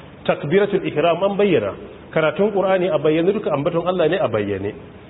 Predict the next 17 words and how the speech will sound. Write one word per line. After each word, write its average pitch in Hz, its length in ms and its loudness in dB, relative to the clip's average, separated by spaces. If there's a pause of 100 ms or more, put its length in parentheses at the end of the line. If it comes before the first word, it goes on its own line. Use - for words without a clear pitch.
(120)
Mafiya 185 480 2
yawa 185 320 4
waɗanda 160 460 2
shari'a 160 300 2
bata 135 220 0
faɗa 151 320 2
ba 240 140 4 (420)
na 160 140 4
bayyanawa 170 600 4
ana 180 300 0
ɓoyewa, 151 460 4
sai 175 100 2
dai 185 120 4
ɓoye 226 340 4
abu 156 160 0
kuma 180 200 2
bai 196 140 2